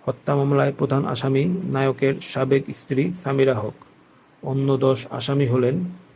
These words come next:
প্রযোজক আজিজ মোহাম্মদ ভাই, খলনায়ক ডন, নায়কের সাবেক শাশুড়ি লতিফা হক লুসি, ডেভিড,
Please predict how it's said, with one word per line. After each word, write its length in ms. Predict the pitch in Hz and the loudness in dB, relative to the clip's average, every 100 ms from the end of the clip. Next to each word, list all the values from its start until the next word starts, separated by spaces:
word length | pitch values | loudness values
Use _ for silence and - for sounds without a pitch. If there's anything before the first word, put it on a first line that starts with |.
| - _ 143 | -20 _ 0
প্রযোজক 460 | 139 139 135 139 139 | 4 4 6 2 2
আজিজ 320 | 135 135 139 135 | -2 0 0 0
মোহাম্মদ 400 | 123 131 131 120 | -2 0 -2 -2
ভাই, 200 | 117 123 165 175 - - _ _ - | -2 0 -2 -8 -14 -20 _ _ -4
খলনায়ক 520 | 135 135 135 131 120 | 0 2 2 0 0
ডন, 220 | 120 123 139 165 - - _ _ 147 | 2 2 2 -4 -10 -20 _ _ -8
নায়কের 520 | 127 127 131 139 135 - | -4 -2 -2 0 -2 -2
সাবেক 360 | - 131 139 - | -2 0 0 0
শাশুড়ি 460 | - 127 139 131 165 143 | -6 0 0 0 -2 -4
লতিফা 380 | 135 - 120 131 | -4 -2 0 0
হক 180 | 127 123 | 0 -2
লুসি, 320 | 131 - 135 170 180 - - _ _ 127 | -6 -4 -4 -4 -6 -18 -20 _ _ 0
ডেভিড, 400 | 127 127 143 | 2 4 2